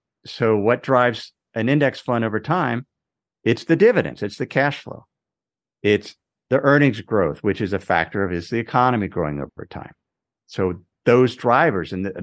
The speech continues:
that we can control more of that 'cause we can see it. We're buying an individual stock and don't, or, uh, uh, some other ty-, type of thing, and don't really understand who's selling it to us,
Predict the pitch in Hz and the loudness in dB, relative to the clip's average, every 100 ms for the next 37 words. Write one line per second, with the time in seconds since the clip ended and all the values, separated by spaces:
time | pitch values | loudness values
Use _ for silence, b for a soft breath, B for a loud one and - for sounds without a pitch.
0 | 90 143 233 - 139 147 143 120 113 - | 0 2 0 -6 0 0 0 -4 -8 0
1 | 202 131 135 202 92 82 - - 113 120 | 0 2 2 2 0 -2 -6 -8 -8 -6
2 | 123 - 190 165 - _ _ _ _ _ | -6 -6 -6 -4 -6 _ _ _ _ _
3 | _ 113 147 170 170 151 147 143 127 113 | _ 0 4 4 6 4 4 0 -2 -6
4 | - 170 117 101 - - _ _ _ _ | -2 2 2 2 -2 -16 _ _ _ _
5 | _ 110 98 135 156 - 110 104 - 98 | _ -2 4 4 2 2 2 2 0 -2
6 | - _ 101 87 - 139 139 143 127 104 | -2 _ -6 -6 -2 2 4 4 2 0
7 | - _ _ - 147 143 131 131 - 151 | -6 _ _ -2 -2 2 0 0 2 2
8 | 131 101 123 135 135 113 110 104 113 120 | 2 2 0 2 0 2 2 0 0 0
9 | 113 - 123 113 - 101 117 131 - 143 | 0 -2 -4 -2 0 2 2 -2 -2 0
10 | 156 | 0